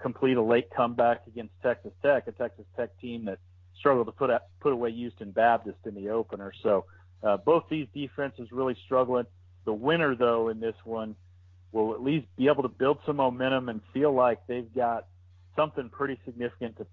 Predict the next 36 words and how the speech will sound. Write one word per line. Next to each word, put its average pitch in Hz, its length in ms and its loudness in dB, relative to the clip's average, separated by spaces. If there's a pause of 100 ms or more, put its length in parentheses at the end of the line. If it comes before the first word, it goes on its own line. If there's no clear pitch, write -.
play 131 320 6
for, 104 260 -2
because 107 360 -6
you've 120 200 -8 (260)
still 135 320 0
certainly 131 300 -2
got 127 160 4
a 110 40 -2
chance 127 360 -4
to 127 60 -8
make 120 200 -2
a 117 60 -2
Big 123 240 0
twelve 123 240 2
title 135 260 4
game 110 400 -6 (420)
if, 127 200 0 (140)
uh, 113 320 2 (100)
if 127 280 -4
either 131 200 -2
of 113 60 -6
these 120 240 -4
teams 123 200 -4 (120)
can 107 180 -2
win 117 240 2
out. 117 380 4
But 104 160 0
if 98 140 -4
you 110 120 -8
don't, 113 420 0 (480)
it 113 240 -4
becomes, 113 580 -2
uh, 107 240 -4
really 117 400 -2
difficult, 107 680 0
and 95 260 -8